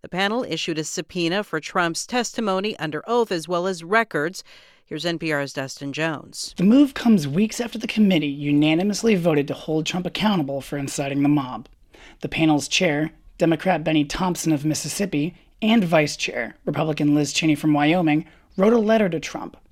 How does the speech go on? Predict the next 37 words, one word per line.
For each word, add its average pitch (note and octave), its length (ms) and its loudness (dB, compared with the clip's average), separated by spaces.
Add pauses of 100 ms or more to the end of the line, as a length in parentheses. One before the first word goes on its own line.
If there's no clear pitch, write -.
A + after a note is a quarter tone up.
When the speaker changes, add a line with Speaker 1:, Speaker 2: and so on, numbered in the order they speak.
(140)
Speaker 2:
ordering F3+ 360 2
he G3+ 160 4
appear F3 340 0
before C#3 300 -2
the C#3 80 -4
committee. C3 400 -6 (640)
The D#3 80 0
letter E3+ 260 4
accuses F#3+ 460 2
the D#3+ 100 -2
former D3+ 240 2
president D3+ 400 -2
of D#3 160 -14
personally A#3 460 0
orchestrating D3 800 -2 (360)
and D#3 220 2
overseeing F#3+ 720 2 (280)
an D3 80 -2
effort F#3 260 -6
to G#3 100 -10
overturn F#3 800 -2
the E3 100 -6
results D3 360 2
of D3 80 -2
the D3+ 80 -2
twenty D#3+ 280 2
twenty D#3 300 0
presidential C#3+ 580 -4
election. - 560 -6 (600)
Trump D#3+ 260 0
called D#3+ 200 0
the F3 40 -2
committee, F3+ 480 0 (120)
quote, - 360 0 (240)
"a G#3+ 80 -2
total A3 320 2
bust," D3+ 640 -4